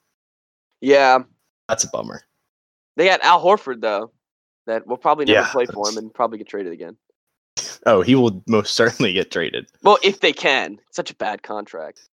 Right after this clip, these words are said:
Speaker 2: I mean, at the deadline, though,
Speaker 1: Yeah,
Speaker 2: like,
Speaker 1: I know.
Speaker 2: someone
Speaker 1: Yeah,
Speaker 2: will be
Speaker 1: some
Speaker 2: desperate.
Speaker 1: team, yeah,
Speaker 2: <clears throat>
Speaker 1: that's true. I could see Portland doing it for some reason.
Speaker 2: Mm-hmm.
Speaker 1: Like, if they think they can, they're like, "Oh, this is our piece to beat the Lakers," which
Speaker 2: Yep. <laughs>
Speaker 1: Lakers are repeating.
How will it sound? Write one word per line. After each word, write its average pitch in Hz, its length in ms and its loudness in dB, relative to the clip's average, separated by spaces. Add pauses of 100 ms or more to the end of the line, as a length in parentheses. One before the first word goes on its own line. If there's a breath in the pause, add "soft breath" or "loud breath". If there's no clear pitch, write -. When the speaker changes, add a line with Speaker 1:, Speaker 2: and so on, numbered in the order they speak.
Speaker 2:
I - 80 -2
mean, 160 180 4
at 156 160 2
the 165 100 2
deadline, 160 560 2
though, 165 360 0 (440)
Speaker 1:
Yeah, 170 100 4
Speaker 2:
like, 151 120 6
Speaker 1:
I 147 120 8
know. - 80 0
Speaker 2:
someone 117 180 0
Speaker 1:
Yeah, 147 100 6
Speaker 2:
will 135 100 4
be 104 120 -4
Speaker 1:
some 92 120 0
Speaker 2:
desperate. 165 380 0
Speaker 1:
team, - 60 -12 (120)
yeah, 127 400 2
Speaker 2:
<clears throat> - 840 -20
Speaker 1:
that's 113 160 -16
true. 104 420 -6 (480)
I 147 80 -4
could - 120 -16
see 214 120 -10
Portland 131 460 2
doing 110 260 0
it 104 140 -10
for - 60 -20
some 107 240 -12
reason. 104 340 -14 (260)
Speaker 2:
Mm-hmm. 110 380 -8
Speaker 1:
Like, 135 160 -2
if 120 80 -18
they 147 100 0
think 143 300 -2
they 120 100 -4
can, 107 320 -8 (500)
they're 113 100 -2
like, 104 140 -4
"Oh, 147 120 4
this 113 120 -8
is - 60 -8
our 92 80 -2
piece 117 220 -12
to 98 80 -18
beat 110 160 -16
the 90 80 -14
Lakers," - 480 -8 (280)
which 156 200 2
Speaker 2:
Yep. 98 120 -2 (340)
<laughs> - 360 0
Speaker 1:
Lakers 262 380 4
are 156 80 4
repeating. 104 560 -4